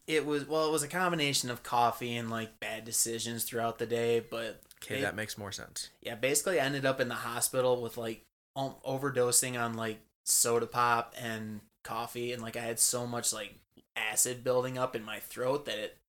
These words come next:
Speaker 1: the doctor's like, "Yeah, usually it's, like, you're, you feel like you're having a heart attack, so it's a good thing you came here,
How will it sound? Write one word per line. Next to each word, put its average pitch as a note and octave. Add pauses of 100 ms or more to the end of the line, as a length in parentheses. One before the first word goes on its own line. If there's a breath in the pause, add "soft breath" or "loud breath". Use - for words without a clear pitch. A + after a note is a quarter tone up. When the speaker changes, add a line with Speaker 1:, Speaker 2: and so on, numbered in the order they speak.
Speaker 1:
the B2+
doctor's A#2+
like, A2+
"Yeah, B2 (380 loud breath)
usually E3+
it's, -
like, B2+
you're, A#2+
you C#3+
feel F#3
like G3
you're B2
having A#2+
a -
heart G#2
attack, G#2
so B2+
it's B2
a C3+
good C#3
thing D#3
you C3+
came A#2
here, C#3+